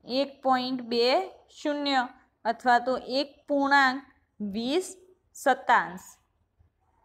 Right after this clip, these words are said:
એ જ રીતે એકસો આઠ પોઇન્ટ પાંચ છ અથવા તો એકસો આઠ પૂર્ણાંક છપ્પન શતાંશ. દસ પોઇન્ટ શૂન્ય સાત અથવા તો દસ પૂર્ણાંક સાત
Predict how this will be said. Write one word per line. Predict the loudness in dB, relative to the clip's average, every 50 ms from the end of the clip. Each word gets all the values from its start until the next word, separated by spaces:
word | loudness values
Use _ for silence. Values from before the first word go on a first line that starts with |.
| _ _ _ _ _ _ _ -20 -8
એ | -6 -4 -4
જ | -4 -4
રીતે | -8 -8 -4 -4 -4 -4 -4 -8 -12 _ _ _ _ _ _ _ _ _ _ _ _ _ _ -8
એકસો | -6 -6 -6 -8 -4 -2 0
આઠ | 4 6 6 8 6 6 4 2 -6 -8
પોઇન્ટ | -2 0 0 0 0 0 -2 -4 -6 -10 _ _
પાંચ | 2 4 4 2 0 -2 -6
છ | -6 0 4
અથવા | 6 6 6 4 2 2 2 2
તો | 2 2 -2
એકસો | -4 -6 -8 -10 -8 -6 -6 -6 -4 -2
આઠ | 0 2 4 4 4 4 0 -6 -14 _ _
પૂર્ણાંક | -10 -6 -6 -2 0 2 4 4 4 2 0 -4 -10 _ _ _ _ _ _ _ _ _ _ _ _ -10
છપ્પન | -4 -4 -4 -4 -4 -12 -8 -2 0 0 0 0 -4 -8 -12 -20 _ _ _ _ -20 -6 2
શતાંશ. | 2 2 2 2 -2 -4 -4 -4 -8 -14 -20 -20 -20 _ _ _ _ _ _ _ _ _ _ _ _ _ _ _ _ _ _ _ _ _ _ _ _ _ _ _ _ _ _ _ _ 2
દસ | 4 6 6 6 4 0 -8 -4 0
પોઇન્ટ | 0 2 2 0 -2 -4 -6
શૂન્ય | -6 -6 -4 -2 0 0 0 0 0
સાત | 2 4 4 4 4 2 -2
અથવા | -6 -2 0 0 0
તો | 2 0 -4
દસ | 0 2 4 4 4 4 0 -8 -10
પૂર્ણાંક | -8 -8 -4 0 0 0 0 0 -4 -8
સાત | -8 0 2 4 6 6 4